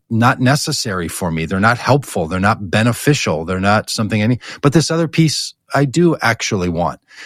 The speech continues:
That's the purpose of deconstruction of, of anything. And, and again, it, it can really be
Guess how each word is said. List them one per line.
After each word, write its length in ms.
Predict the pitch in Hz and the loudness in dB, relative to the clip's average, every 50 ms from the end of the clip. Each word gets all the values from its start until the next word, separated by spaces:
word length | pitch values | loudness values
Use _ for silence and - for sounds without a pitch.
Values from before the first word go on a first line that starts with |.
| - - - | -18 -4 0
That's 300 | 127 151 180 190 - - | 2 2 2 2 0 -2
the 100 | - 135 | -4 -6
purpose 480 | - - 160 160 151 - 123 - - | 0 2 2 2 4 2 0 -2 -2
of 80 | 117 92 | -2 0
deconstruction 760 | - 120 110 - 113 104 - - 127 123 113 - - 120 110 117 | 0 0 0 2 0 -2 0 2 2 2 2 0 0 0 0 2
of, 220 | - 135 127 - - | 2 0 0 2 2
of 120 | 143 127 | 4 4
anything. 500 | 160 185 196 160 - - 87 71 73 - _ - | 6 6 4 4 2 -2 -4 -6 -8 -12 _ -6
And, 180 | 113 110 95 - | -4 -4 -2 -2
and 140 | 120 123 127 | -2 -2 0
again, 260 | 110 147 156 147 120 | 2 2 2 2 2
it, 160 | 107 87 - | 0 -2 -6
it 160 | 101 113 95 - _ _ | -8 -10 -10 -12 _ _
can 140 | - 120 113 | -4 -2 0
really 260 | 107 139 160 165 147 | 2 2 2 2 2
be 400 | 117 - 123 127 135 123 110 - | 2 2 0 2 2 2 0 -2